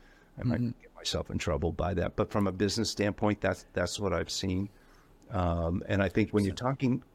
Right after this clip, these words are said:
Speaker 1: corporate treasury, it, you know, it's not exactly,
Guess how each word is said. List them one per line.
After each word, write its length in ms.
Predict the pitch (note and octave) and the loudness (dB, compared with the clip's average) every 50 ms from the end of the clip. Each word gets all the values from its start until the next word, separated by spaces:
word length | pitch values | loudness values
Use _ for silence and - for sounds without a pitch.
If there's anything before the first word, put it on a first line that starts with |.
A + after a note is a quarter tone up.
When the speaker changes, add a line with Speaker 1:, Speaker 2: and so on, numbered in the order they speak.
| - - | -2 0
Speaker 1:
corporate 320 | - C3 - - G#2 - | 2 2 2 0 -2 -2
treasury, 680 | - - A#2+ A#2+ A#2+ G#2 G2+ F2+ F#2 F2 F2 G2+ - - | 0 4 4 4 4 4 0 0 0 0 0 0 -2 -2
it, 180 | - G2+ - - - - | -2 -4 -4 -6 -10 -6
you 160 | - - A#2 | -2 0 2
know, 300 | A2+ F#2+ F#2 F#2+ - - - - - | 2 2 0 -2 -2 -4 -8 -10 -8
it's 200 | - B2 A2+ G#2+ | -6 -6 -4 -2
not 220 | G#2+ A#2+ B2+ - B2+ | -2 0 2 2 2
exactly, 720 | A2+ F#2+ G#2+ A2+ G#2 G2 - - G2 G2 F2+ F2 F2 F2 | 2 2 4 2 2 2 2 0 0 2 2 0 0 -2